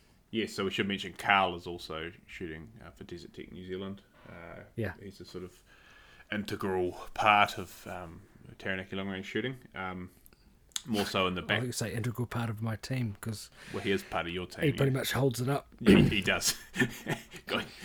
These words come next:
Speaker 1: Um, so, yeah, uh, some of you know Carl, but Carl in, in the ba-, he's more in the background side of things. Um, yeah,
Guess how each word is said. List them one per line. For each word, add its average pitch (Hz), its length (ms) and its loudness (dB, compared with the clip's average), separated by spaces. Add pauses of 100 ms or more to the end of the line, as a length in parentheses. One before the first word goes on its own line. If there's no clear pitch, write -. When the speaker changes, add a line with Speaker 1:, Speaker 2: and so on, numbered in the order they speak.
(600)
Speaker 1:
Um, 92 460 -2 (160)
so, 113 180 -2
yeah, 92 360 2
uh, 85 60 -4 (320)
some 113 180 2
of 95 40 4
you 92 80 4
know 85 140 2
Carl, 90 240 0
but 73 120 -10
Carl 82 320 -4
in, 82 380 -10
in 98 120 -2
the 92 100 -2
ba-, - 200 -2
he's 98 160 -4
more 98 120 0
in 87 60 -2
the 82 60 -8
background 87 420 -6
side 87 120 -6
of 87 80 -6
things. 90 260 -8
Um, 82 340 -10 (140)
yeah, - 220 -16